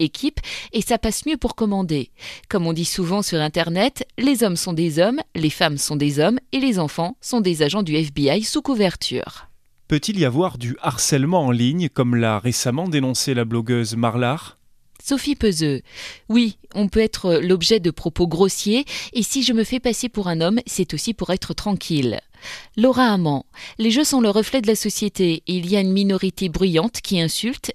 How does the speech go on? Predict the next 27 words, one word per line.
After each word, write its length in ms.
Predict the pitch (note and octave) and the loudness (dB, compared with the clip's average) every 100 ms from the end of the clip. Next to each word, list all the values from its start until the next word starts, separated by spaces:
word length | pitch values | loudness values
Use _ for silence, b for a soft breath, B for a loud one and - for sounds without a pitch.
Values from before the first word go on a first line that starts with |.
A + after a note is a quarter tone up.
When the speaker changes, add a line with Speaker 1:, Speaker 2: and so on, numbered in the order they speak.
| - | 0
Speaker 1:
et 100 | B3+ | 2
harcèle, 500 | F#3+ - E3+ D#3 A3+ B B B | 2 0 0 2 0 B B B
mais 140 | G#3+ G#3 | 0 2
ce 140 | G#3+ | 2
n'est 80 | G3 | 2
pas 160 | C#3+ | 2
une 160 | C#3 F#3+ | 2 2
majorité. 640 | F#3+ E3+ E3 D#3 - A2 - _ _ _ | 2 2 0 -2 -4 -8 -10 _ _ _
Speaker 2:
Et 180 | C#3+ B2+ | 0 0
dans 180 | A2+ C#3 | 2 2
le 120 | C3+ | 4
milieu 280 | C3 B2+ F#3+ | 2 2 0
professionnel ? 800 | - D3 D3 - C#3 C#3 E3+ G3 _ _ - - | 0 -2 -2 0 2 2 0 -4 _ _ -20 -4
Speaker 1:
Anaïs 360 | A#3+ B3 C4 A3+ | 0 2 2 0
Dussautois. 720 | G#3 - F#3+ - D#3+ C3 G#2 - B B B | -6 -4 -6 -4 -2 -2 -4 -12 B B B
Dans 140 | G3+ B3 | 2 4
ma 120 | B3+ | 4
boîte, 380 | B3 E4 - - | 2 0 -2 -4
on 140 | A3 | 0
était 240 | G#3+ - G3+ | 0 -2 0
deux 180 | C4 | 2
filles 280 | A#3 - A3 | 0 0 0
il 80 | E3+ | 2
y 80 | E3+ | 0
a 40 | |
trois 340 | - G3+ F#3 F#3+ | 0 0 0 2
ans, 220 | A#3 | 0